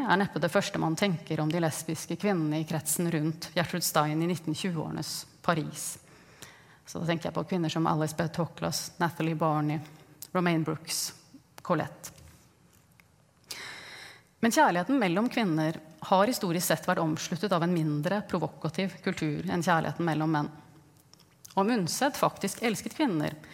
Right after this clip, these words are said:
er det ikke utenkelig at det fantes forståelse for denne kjærligheten i samtiden. En stilltiende aksept av folks rett til å ordne livet sitt som de vil, så lenge de ikke skader andre,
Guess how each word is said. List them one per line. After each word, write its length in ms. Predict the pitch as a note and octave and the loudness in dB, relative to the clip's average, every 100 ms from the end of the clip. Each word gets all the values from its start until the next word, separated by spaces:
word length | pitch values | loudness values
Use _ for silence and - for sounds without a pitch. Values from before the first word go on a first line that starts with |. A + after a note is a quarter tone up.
| - - | -8 4
er 140 | F3+ | 4
det 80 | C4+ | 4
ikke 160 | C#4 A#3 | 0 -2
utenkelig 460 | F3+ D#3 - E3+ D#3 | -2 -2 -4 -2 -2
at 160 | D3 | -2
det 60 | E3+ | 0
fantes 480 | A3 F3 - - C4+ | 2 2 -2 -4 -4
forståelse 560 | D#4 - F3+ C#3+ D3 E3+ | -4 -2 0 -2 -2 0
for 100 | G3+ | 2
denne 160 | F3+ D#3 | 2 2
kjærligheten 640 | G3+ D#3 C#3 D3 F3 E3+ | 2 2 0 -4 -4 -2
i 80 | D3+ | -2
samtiden. 560 | - F3+ D3+ - - - - - - - - | 0 0 -2 -6 -8 -10 -14 -20 -20 -12 -6
En 80 | E3+ | -4
stilltiende 560 | - E3 E3 G3 G#3+ | -2 -2 -2 0 0
aksept 560 | G#3 - A3+ - - - - - - - | -2 0 -2 -2 -14 -16 -18 -20 -12 -2
av 80 | C4 | 0
folks 320 | - D#3 - F#3 | 2 -2 0 0
rett 300 | F#3+ - - - - - - - | -2 -8 -18 -18 -20 -20 -20 -4
til 160 | B3 | 0
å 60 | B3 | 2
ordne 240 | G3 E3+ A3 | 4 2 2
livet 240 | D3+ D3+ | 0 -2
sitt 160 | D#3+ - | -4 -2
som 140 | E3 | 0
de 100 | D#3+ | 0
vil, 160 | D3 - - - - - - | 0 -4 -10 -20 -20 -20 -8
så 160 | - A3 | 0 2
lenge 220 | E3 D3 | 4 0
de 80 | F3 | -2
ikke 160 | - D#3+ | -4 -4
skader 380 | F3+ D3 - | -2 -2 0
andre, 260 | E3+ D3+ - | -2 -2 -6